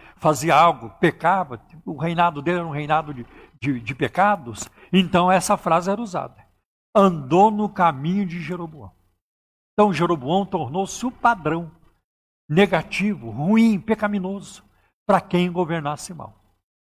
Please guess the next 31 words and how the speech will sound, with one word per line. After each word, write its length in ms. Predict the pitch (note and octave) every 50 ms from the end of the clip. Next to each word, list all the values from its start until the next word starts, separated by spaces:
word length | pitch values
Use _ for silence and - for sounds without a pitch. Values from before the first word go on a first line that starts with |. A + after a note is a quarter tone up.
| _
né? 100 | - F#3+ - _ _ _ _ _ _ _ _ _ _ -
Enquanto 400 | D3+ C#3+ - - E3 E3 D#3+ -
que 120 | - D3
Davi 560 | A#2 C#3+ B2 A#2 G#2 C3 G#3 A3+ G3+ C3 - -
era 300 | - C#3 C#3+ D3+ E3 E3
o 140 | F3+ F3+ E3
padrão 400 | - E3+ D3 A#2 B2+ C3+ D#3 D#3
positivo. 600 | - G#3 F3 F#3+ G#3+ - - D3+ A#2+ - _ _ _ _ _ _ _ _ _ _ _ _ _ -
"E 140 | D3+ D#3 E3+
andou 340 | E3+ D#3+ C#3 E3 F3 F#3 F#3
nos 180 | E3+ E3+ -
caminhos 340 | - - D#3+ D3+ D#3 D#3+ D#3+
do 100 | D3+ E3+
Senhor, 440 | - - D3 C#3 C#3 D3+ D#3 D#3 B2+
como 220 | - - D3+ D3
seu 220 | - - - D#3 C3+
pai 260 | - - C#3+ D#3+ D#3+
Davi", 580 | C3+ C#3+ C3 B2 A2+ B2 D3+ D#3 C#3+ B2+ - C3+
e 120 | C3+ C#3
assim 280 | B2+ - - - D#3+ D3
por 200 | - - C#3 A#2+
diante, 260 | - - - _ _ _ _ _ _ _ _ _ -
né? 100 | B2+ B2+ _ _ _ _ _ _ _ _
Mas 240 | - B2 A#2+ A2+ A2
o 80 | B2+
Jeroboão 680 | A2+ B2 C3 B2 B2 A2+ A2 G#2+ A#2 C#3+ F#3 G#3 F#3+ - - _ _ _ _ _ _ _ _
tornou-se 640 | - C3+ A#2 G#2+ G#2+ A#2+ C#3 F3 F3+ - - - - F3+
uma 180 | D#3 D3 C#3
referência 840 | B2+ - - D#3 D#3+ - - - C#3 B2+ C3+ D#3 D#3 - - - D#3 - _ -
terrível, 640 | - D#3 B2 B2 E3 F3 C#3+ A2+ G2 G#2+ G2+ - - _ _ _ _ _ _ _ _ _ -
né? 140 | D#3+ E3+